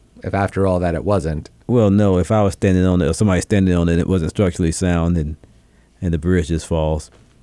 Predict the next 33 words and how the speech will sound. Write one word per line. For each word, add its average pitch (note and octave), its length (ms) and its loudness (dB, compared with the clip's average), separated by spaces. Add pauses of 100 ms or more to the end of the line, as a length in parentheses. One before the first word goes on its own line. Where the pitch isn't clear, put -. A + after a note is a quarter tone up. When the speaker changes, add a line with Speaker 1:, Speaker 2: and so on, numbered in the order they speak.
(520)
Speaker 1:
Oh, E3 140 2
Speaker 2:
I, D3+ 40 0
Speaker 1:
no, D3+ 180 2
I C3+ 100 2
Speaker 2:
I B2 80 4
guess, A#2 140 2
Speaker 1:
agree. F#2+ 200 -2
Speaker 2:
I A2 60 2
guess A2 240 2
the A2+ 120 2
weight A#2+ 180 4
of G#2 80 4
the, F#2+ 160 2 (340)
maybe, C#3+ 400 2
yeah, A#2+ 180 2
I'm E3+ 120 0
thinking D3+ 240 2
the A#2+ 60 2
weight B2+ 180 4
of A2+ 100 4
a G#2+ 60 2
person. B2 360 2
I A2+ 100 4
guess A2+ 220 4
you A2+ 140 2
think A2+ 180 4
the G#2 60 6
weight A2 160 6
of G#2 140 4
a G2+ 80 2
car. A#2+ 240 2
Either E3+ 220 2
way, G2 360 4